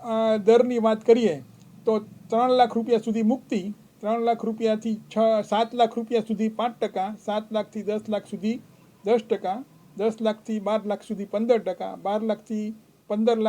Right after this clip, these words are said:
લાખ કરતાં વધારે આવક હોય, તેને ત્રીસ ટકા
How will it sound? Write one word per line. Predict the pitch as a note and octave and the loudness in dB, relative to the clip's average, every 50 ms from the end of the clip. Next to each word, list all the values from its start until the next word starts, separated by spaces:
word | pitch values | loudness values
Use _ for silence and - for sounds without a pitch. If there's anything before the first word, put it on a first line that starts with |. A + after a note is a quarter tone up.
| G#3 G#3+ - G#3 F3+ F#3+ G3+ F3+ G3+ A#3+ A3 A3 - G#3 F3+ - F#3 F#3+ G3 F#3+ F#3 F3+ - G3 G#3 A3+ A#3 A#3 A3+ | -2 -2 -6 -8 -6 -6 -6 -4 -4 -4 -4 -2 -4 -6 -4 -2 -4 -6 -6 -6 -10 -10 -8 -6 -4 -2 -2 -2 0
લાખ | A3+ A3 G#3+ - | 0 -2 -4 -4
કરતાં | G#3+ G3 - G#3+ G3+ | -6 -6 -4 -2 -2
વધારે | G3+ G3 A3 A3 G#3+ | 0 0 0 2 2
આવક | G3+ G#3 G#3+ G3+ | 0 0 -2 -2
હોય, | F#3 G3 A#3+ A#3 F3+ C3 - _ _ _ _ _ _ _ | 2 4 4 4 4 0 -6 _ _ _ _ _ _ _
તેને | G#3+ G#3 A3+ G#3+ | -6 -4 -4 -4
ત્રીસ | A3 - A#3+ C4+ A3 - - | -4 0 0 0 0 2 2
ટકા | A#3+ A3 - F#3 D#3+ C3+ B2 | 2 2 4 0 0 0 -6